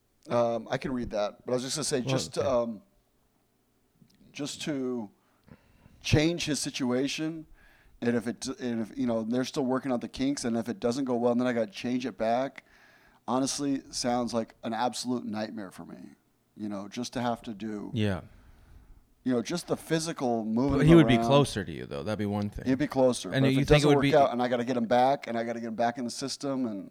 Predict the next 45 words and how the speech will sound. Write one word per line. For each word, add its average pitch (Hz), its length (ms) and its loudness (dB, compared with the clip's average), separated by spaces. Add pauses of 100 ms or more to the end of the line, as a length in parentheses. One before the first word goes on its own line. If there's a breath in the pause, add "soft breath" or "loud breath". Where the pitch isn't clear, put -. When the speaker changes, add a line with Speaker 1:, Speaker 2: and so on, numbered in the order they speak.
(120)
Speaker 2:
Right. 113 580 2 (280 loud breath)
Well, 131 500 2
I 143 80 0
think 214 220 0
that - 80 -2
you 135 140 0
could - 180 -6
kind 123 180 0
of 107 60 -2
figure 104 280 0
out 95 140 4
if 85 120 -4
it 101 40 -6
was 92 140 -6
gonna 92 180 -2
work 87 240 -4
out 85 280 -4
by, 78 280 -6
if - 140 -10
you 113 100 -2
visited 101 440 -2
the 95 80 -4
fac-, - 260 -6
your 98 280 -2
friend's 101 360 -2
facility. 95 680 -4 (540)
I 120 40 -10
think 127 180 -2
you 123 100 0
could 95 120 -12
kinda 92 220 -2
tell 90 360 -2
if - 100 -6
they 90 120 -4
have, 92 280 -4 (240)
'cause 113 160 -2
now 139 160 8
you 120 120 6
know 110 140 6
what 95 120 4
he 87 60 0
needs. 92 520 -4 (480 soft breath)
Speaker 1:
Yeah. 107 260 -6 (440)
Speaker 2:
Right? 104 260 0 (2500 soft breath)
Speaker 1:
Yeah. 151 500 6